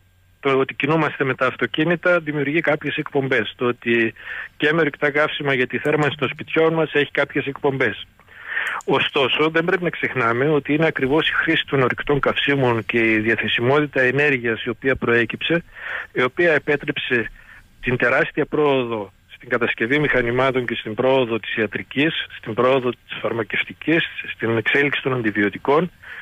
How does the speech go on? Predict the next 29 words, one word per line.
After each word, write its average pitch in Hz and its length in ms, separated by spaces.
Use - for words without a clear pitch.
στην 120 200
αύξηση 160 340
του 165 100
προσδόκιμου 147 580
της - 120
επιβίωσης 131 680
του - 140
ανθρώπου 123 500
πάνω 113 220
στον 107 180
πλανήτη 107 600
και 156 180
στη 151 120
μεγάλη 143 480
αύξηση 151 520
του 151 120
παγκόσμιου 139 480
πληθυσμού. 123 560
Εκείνο 165 480
το 160 120
οποίο 143 520
δεν 131 140
ξέρει 139 240
ο 110 80
κόσμος 117 640
είναι 151 340
ότι 120 540
στον, 117 500
α, 104 440